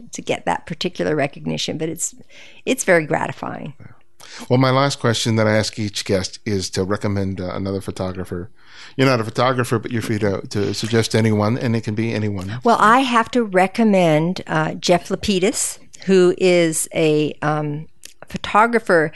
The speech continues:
Speaker 1: I think he mainly specializes in taking pictures of gems, and, uh, he works in, in the, uh,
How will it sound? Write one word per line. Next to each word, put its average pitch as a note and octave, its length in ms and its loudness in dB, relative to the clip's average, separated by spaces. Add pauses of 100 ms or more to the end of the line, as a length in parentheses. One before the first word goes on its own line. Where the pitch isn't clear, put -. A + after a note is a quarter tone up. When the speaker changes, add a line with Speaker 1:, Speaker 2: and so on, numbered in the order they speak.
(140)
Speaker 1:
I F3+ 60 -2
think G4+ 220 0
he C#4+ 280 2 (140)
mainly A3+ 520 4
specializes E3 800 2
in D3+ 140 2
taking E3+ 340 -2
pictures E3 600 -2
of C#3 240 -4 (280)
gems, C#3+ 760 2 (200)
and, C#3+ 420 -2
uh, C3 400 -2
he E3 160 -4
works - 540 0 (140)
in, D#3 320 0
in D3+ 220 0
the, C#3+ 180 -2 (320)
uh, - 240 -6